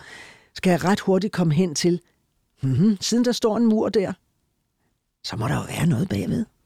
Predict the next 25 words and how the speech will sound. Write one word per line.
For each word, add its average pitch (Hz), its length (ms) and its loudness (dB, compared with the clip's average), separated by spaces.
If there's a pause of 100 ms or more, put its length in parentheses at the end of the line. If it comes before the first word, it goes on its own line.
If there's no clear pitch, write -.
(420)
Så - 140 -4
hvordan 247 600 0 (320)
kommer 160 240 2
jeg 147 140 0
over - 240 -4
på 127 100 -4
den 104 120 -2
anden 113 180 -2
side - 180 -4
af 110 60 0
muren?" 127 300 -4 (460)
Så - 140 2
det 214 140 2
er 247 40 6
jo 254 60 4
sådan 214 160 0
noget 160 180 2
fremdrift 233 680 -2
i 190 100 -2
forhold 190 360 0
til 160 200 -2 (460)
det 165 100 0
der 165 80 4
med, 156 120 4
hvorfor. 160 440 0